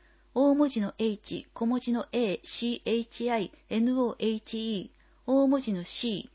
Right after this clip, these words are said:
小文字のアイティーワイ。三十六ページ右下に、ホームページ、携帯用ホームページ、ライン、広報市議会だよりが閲覧できる町色のキューアールコードが掲載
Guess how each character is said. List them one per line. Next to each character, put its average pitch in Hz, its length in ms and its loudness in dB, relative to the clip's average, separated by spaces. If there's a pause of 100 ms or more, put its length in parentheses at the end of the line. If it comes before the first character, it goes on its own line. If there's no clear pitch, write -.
(180)
小 240 140 2
文 247 120 0
字 247 120 0
の 233 180 -2
ア 202 120 -2
イ 240 120 -2
テ - 160 -8
ィ 233 180 -2
ー - 20 -8
ワ 226 120 0
イ。 - 160 -8 (1600)
三 330 180 4
十 247 160 0
六 202 260 -4
ペ 254 200 2
ー 220 40 0
ジ 196 120 -2
右 214 280 2
下 - 260 -6
に、 208 260 -2 (280)
ホ 277 180 4
ー 277 40 6
ム 262 140 6
ペ 254 220 2
ー - 20 0
ジ、 - 300 -8 (120)
携 269 260 2
帯 254 200 0
用 247 160 4
ホ 247 200 -2
ー - 20 0
ム 233 160 0
ペ 233 220 0
ー 202 40 -6
ジ、 - 240 -12 (120)
ラ 185 200 -2
イ 196 140 -2
ン、 190 180 -6 (600)
広 320 240 0
報 202 200 2
市 - 140 -4
議 262 120 4
会 269 260 -2
だ 269 120 -2
よ 262 100 2
り 208 120 -2
が 180 100 -4
閲 196 200 -6
覧 220 200 -2
で 214 100 -6
き - 140 -6
る 208 160 -2
町 240 340 -4
色 240 160 0
の 233 260 -2 (240)
キ 277 140 -2
ュ 285 120 0
ー 294 60 4
ア 285 40 0
ー - 20 -2
ル 277 120 -4
コ 285 180 -2
ー - 20 0
ド 185 100 -6
が 170 120 -8
掲 190 260 -6
載 196 160 -4